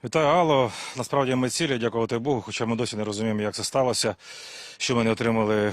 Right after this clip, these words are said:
серйозних травм, адже дуже були близько біля епіцентру вибуху. Ми працювали в Костянтинівці від самого ранку, знімали місцевих жителів у різних районах і вирішили переїхати на іншу локацію, у приватний сектор, де хотіли підзняти церкву,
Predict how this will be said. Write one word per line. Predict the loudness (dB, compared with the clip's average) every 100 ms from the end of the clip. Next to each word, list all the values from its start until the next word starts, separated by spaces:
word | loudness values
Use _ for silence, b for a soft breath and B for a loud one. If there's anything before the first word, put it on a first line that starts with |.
| B B
серйозних | -2 2 2 0 -2
травм, | 2 4 4 2 -2
адже | -2 -2
дуже | -2 0 0
були | -2 -4
близько | -2 -2 -2 -4
біля | -6 -2 -4
епіцентру | -4 -2 -2 -2 -6
вибуху. | -6 -8 -6
Ми | -4
працювали | -4 -2 0 0
в | -2
Костянтинівці | -6 -4 -2 -2 -2
від | -4
самого | -2 -2 0
ранку, | 2 2 2 -2
знімали | -2 -2 0 -2 B B B 0
місцевих | 4 6 6 6
жителів | 4 2 0 0
у | 2
різних | 0 0 0
районах | 2 2 2 2 0 -4
і | -2 0 -2 B B
вирішили | 0 2 2 2 0 0 0
переїхати | 2 4 4 2 -2 -2 -2 -2 B B 0
на |
іншу | 2 2 0
локацію, | 0 0 0 -2
у |
приватний | 0 2 2 2
сектор, | 2 0 0 -2
де | -2
хотіли | -4 -4 -4
підзняти | -4 -6 -2 -2 -2 -4
церкву, | 2 2 2 -2 -4